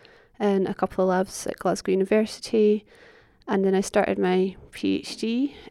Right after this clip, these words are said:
um, again at Glasgow University with Doctor Poppy Lamberton, but I switched parasites this time, so I went into schistosomiasis. Um, and with that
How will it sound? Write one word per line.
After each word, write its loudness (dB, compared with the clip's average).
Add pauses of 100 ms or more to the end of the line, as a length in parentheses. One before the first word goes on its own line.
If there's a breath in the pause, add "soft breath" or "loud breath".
(120)
um, -4 (140)
again 0
at -2
Glasgow -2
University -2
with -4 (480 loud breath)
Doctor 0
Poppy -2
Lamberton, 2
but 2
I 4
switched -4
parasites -2
this -4
time, 0
so -2 (340)
I 0
went -2
into -2
schistosomiasis. -2 (800 soft breath)
Um, 6
and 2
with 2
that 4